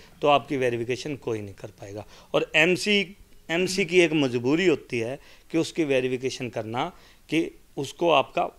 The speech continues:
वोट चाहिए, और एमएलए को इसकी कोई मजबूरी नहीं होती।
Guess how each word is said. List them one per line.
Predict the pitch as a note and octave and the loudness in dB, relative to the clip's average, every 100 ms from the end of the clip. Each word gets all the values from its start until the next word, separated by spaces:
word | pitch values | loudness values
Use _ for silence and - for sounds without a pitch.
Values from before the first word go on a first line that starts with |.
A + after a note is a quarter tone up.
| C3 | -2
वोट | B2+ B2+ | 0 0
चाहिए, | - A#2 G2+ G2+ - - - - - - _ - - - - | -4 -14 -14 -16 -20 -20 -20 -20 -20 -20 _ -20 -20 -12 0
और | D3+ - D3 | 0 0 0
एमएलए | D#3 F3 F3+ F3 | 2 4 4 4
को | F#3+ F#3+ - - - - | 2 0 -8 -20 -20 -16
इसकी | E3 C3 C#3+ | -12 -10 -8
कोई | A2+ A#2 | -6 -6
मजबूरी | G#2 F#2+ G2 F#2+ | -6 -14 -16 -16
नहीं | G2 | -18
होती। | F#2+ - - | -20 -20 -20